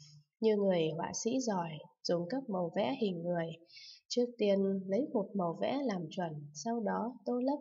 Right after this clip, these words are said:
nhiều màu khác lên. Từng giờ, từng giờ, dùng các màu dần dần tô lấp vào, từng lúc, từng lúc dung mạo hình sắc càng đẹp hơn. Họa sĩ kia gấp trăm ngàn lần. Bồ Tát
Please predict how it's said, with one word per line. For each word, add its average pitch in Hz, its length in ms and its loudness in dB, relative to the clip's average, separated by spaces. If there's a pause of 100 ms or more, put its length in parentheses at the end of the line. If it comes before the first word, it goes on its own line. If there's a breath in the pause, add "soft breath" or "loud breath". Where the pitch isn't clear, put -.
(180)
nhiều 175 220 -2
màu 160 360 -2
khác 247 220 -4
lên. 220 300 0 (440 loud breath)
Từng 196 200 0
giờ, 190 240 2 (100)
từng 190 180 0
giờ, 185 320 -2 (440 soft breath)
dùng 190 200 2
các 294 200 2
màu 185 240 4
dần 180 220 0
dần 180 200 0 (160)
tô 262 160 0
lấp 302 140 0 (120)
vào, 160 340 -4 (180)
từng 165 120 -4 (100)
lúc, 233 140 0 (100)
từng 160 220 -4
lúc 240 180 0 (100)
dung 254 240 0
mạo 196 160 -2 (100)
hình 156 160 -4
sắc 247 240 -6 (120)
càng 165 240 -6
đẹp 165 140 -4 (120)
hơn. 254 360 -2 (300 loud breath)
Họa 170 180 -10
sĩ 269 500 -2
kia 269 180 6 (140)
gấp 294 120 2 (240)
trăm 269 280 -2
ngàn 170 260 -2
lần. 165 320 -2 (460 loud breath)
Bồ 156 240 -2
Tát 240 180 0